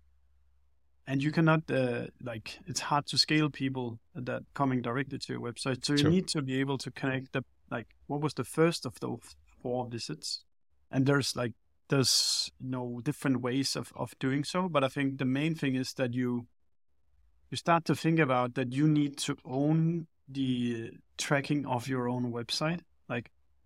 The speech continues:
Speaker 1: who's on my website, and store it in a place where you can continuously get access to it. Most marketers don't con-, even consider that it's when they're looking in Facebook or LinkedIn or Google Analytics, it's another <laughs> company who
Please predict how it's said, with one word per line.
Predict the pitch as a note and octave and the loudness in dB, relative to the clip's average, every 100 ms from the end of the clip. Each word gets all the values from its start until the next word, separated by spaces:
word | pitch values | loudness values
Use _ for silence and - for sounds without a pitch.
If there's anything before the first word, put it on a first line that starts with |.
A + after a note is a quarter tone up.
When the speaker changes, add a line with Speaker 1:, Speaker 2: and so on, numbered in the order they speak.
| - | -4
Speaker 1:
who's | D3 D3+ - | 0 2 2
on | C3 B2+ | 2 2
my | A#2 A2 | 0 -2
website, | A2+ A2+ - D3+ D#3 D3+ - | -6 -6 -2 0 0 -2 -8
and | C3+ C3 | -2 0
store | - - C3+ D3+ | -2 -2 4 4
it | C3+ | 4
in | B2 | 0
a | A#2+ | -4
place | - C3 - | -4 -6 -4
where | B2+ | -6
you | A#2+ | -6
can | C3+ A#2+ | -4 -4
continuously | C3+ - C3+ B2+ B2 - B2+ | -4 -4 -2 0 -2 -4 -8
get | B2 B2 | -6 -8
access | A2+ A2+ - C#3 | -6 -10 -8 -8
to | - | -4
it. | E3+ F3 _ _ _ _ - _ _ - | -4 -4 _ _ _ _ -20 _ _ 6
Most | E3 F3 | 6 6
marketers | D3+ C#3 C#3+ C#3+ C#3+ B2+ | 6 4 4 2 2 2
don't | D3+ D3 - - | 4 4 2 -2
con-, | C#3 C#3 | 0 2
even | D3 C#3+ | 2 0
consider | C3+ C3 - D3+ D3+ | 0 -2 -2 -2 0
that | B2+ A#2+ | 0 -2
it's | A#2+ - - | -2 -4 -6
when | C3+ C3+ | -2 0
they're | C3+ C3 | 0 2
looking | C#3 C#3+ C#3 | 0 2 0
in | A#2+ | 0
Facebook | - B2+ - C3 A#2+ | -2 -4 -4 -8 -8
or | A#2 | -6
LinkedIn | A#2 B2 B2+ G2+ B2 A#2 | -6 -4 -6 -4 -4 -2
or | A#2 | -4
Google | - C3 B2+ | -4 -4 -2
Analytics, | A#2+ B2 C#3+ C#3+ - - - _ _ _ _ _ - | -4 -4 -4 -4 -6 -8 -12 _ _ _ _ _ -4
it's | C#3 - | 0 4
another | C#3 C#3 D3+ F3 | 6 6 6 2
<laughs> | - | 2
company | D#3 D#3 D3+ C#3+ C#3 A2+ - _ | 2 4 2 2 0 -2 -10 _
who | B2+ B2+ B2+ B2 | -6 -4 -4 -6